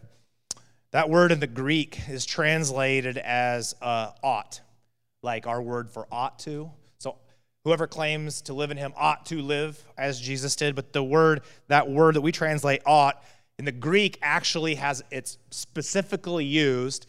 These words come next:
uh, when someone had a debt or a responsibility to someone. So they owed somebody something. Whoever claims to live in him has a debt,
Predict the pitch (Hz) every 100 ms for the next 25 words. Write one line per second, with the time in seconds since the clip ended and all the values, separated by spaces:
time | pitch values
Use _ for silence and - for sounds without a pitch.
0 | _ _ 120 127 127 135 135 156 160 151
1 | 143 127 120 143 147 - 139 139 131 127
2 | 131 - 139 131 131 123 131 120 113 107
3 | - 107 98 98 98 _ _ _ _ _
4 | _ _ _ _ _ _ _ _ _ _
5 | 143 139 160 156 156 127 - 160 151 143
6 | 131 120 - 147 131 - 95 _ _ _
7 | _ _ _ _ _ _ _ _ _ _
8 | _ _ _ _ _ _ _ _ _ _
9 | - 185 202 214 190 190 185 - 160 151
10 | 170 165 143 170 131 117 117 - - 170
11 | 147 143 - - _ 131 147 147 113 -